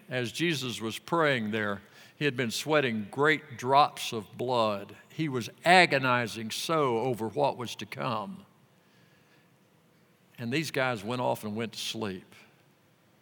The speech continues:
My goodness. He was so alone. He was left alone. When he was seized by wicked men,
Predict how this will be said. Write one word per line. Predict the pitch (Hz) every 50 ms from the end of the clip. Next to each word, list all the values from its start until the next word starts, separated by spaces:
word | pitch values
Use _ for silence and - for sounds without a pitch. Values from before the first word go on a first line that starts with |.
| _ _ _ _ _ _ _ _ _ _ _ _ _ _ _ _ _ _ _ _ _ 139
My | - 87 - - 107
goodness. | - - - - - - - - - - - _ _ _ _ _ _ _ _ _ _ _ _ _ _ _ _ _
He | - 131 131
was | 117 113 104 -
so | - - 131 131 123 110
alone. | 107 107 110 110 110 107 101 95 98 101 92 92 82 - 85 82 - _ - - - _ _ _ _ _ _ _ _ _ _ _ _ - _ _ _ _ _ _ _ _ _ _
He | - 113
was | 107 101 101 98 98
left | 110 117 123 113 - - -
alone. | 98 92 107 104 101 95 95 87 87 87 95 - - _ _ _ _ _ _ _ _ _ _ _ _ _ _ _ _ _ _ _ _ _ _ _ _ - - - - _ _ _
When | - 143 139
he | 143 139
was | 135 127 -
seized | - - - 214 214 190 165 143 117 120
by | 127 139 135 135
wicked | 131 120 151 175 170 - 135 110 107
men, | 127 156 170 151 131 120 110 101 101 92